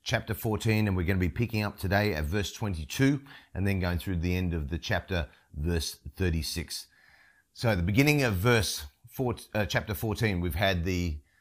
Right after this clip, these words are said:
the, the story of John the Baptist and the end of his life with his head being cut off. Then we've had Jesus escaping that news, and as he tries to escape, he feeds the five thousand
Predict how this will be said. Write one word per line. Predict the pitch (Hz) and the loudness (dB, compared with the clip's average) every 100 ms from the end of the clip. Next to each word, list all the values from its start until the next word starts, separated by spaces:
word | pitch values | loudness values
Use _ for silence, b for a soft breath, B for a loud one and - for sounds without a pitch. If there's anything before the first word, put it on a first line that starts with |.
| _ | _
the, | 73 92 85 - | -4 0 0 -2
the | 87 | -6
story | - 147 139 127 | -2 2 4 4
of | 104 | 2
John | 101 113 | 0 0
the | 98 | 2
Baptist | 82 - 76 - - - _ _ | 0 0 -6 -10 -12 -16 _ _
and | - 87 87 | -6 -2 -2
the | 85 - | -2 -4
end | 107 113 107 | -2 0 0
of | 90 | 0
his | 92 76 | -2 -2
life | 90 78 - | 0 0 -2
with | 80 | -6
his | 76 82 | -6 -2
head | 95 78 | -2 -2
being | 87 80 | -2 -4
cut | 69 85 | -2 -2
off. | 67 - - _ _ _ _ _ _ _ _ _ b b b - | -4 -8 -18 _ _ _ _ _ _ _ _ _ b b b -2
Then | 107 160 | 2 6
we've | 156 123 | 4 6
had | 135 131 | 6 6
Jesus | 110 135 123 120 104 | 4 2 2 -4 -4
escaping | 95 - 139 139 147 127 113 | -6 -4 0 0 2 2 2
that | 113 104 | 0 0
news, | 110 120 107 92 - b b b b - | 0 0 0 -2 -6 b b b b -2
and | 104 104 104 | 0 2 2
as | 113 107 | 2 2
he | 101 | 0
tries | 127 113 101 | 0 0 0
to | 101 | -2
escape, | - 147 135 113 - | -2 2 2 2 -4
he | 107 98 | 0 0
feeds | - 120 113 80 | 0 0 0 -2
the | 104 | -4
five | 107 104 98 | 0 0 2
thousand | 110 98 82 85 78 | 2 2 2 0 -4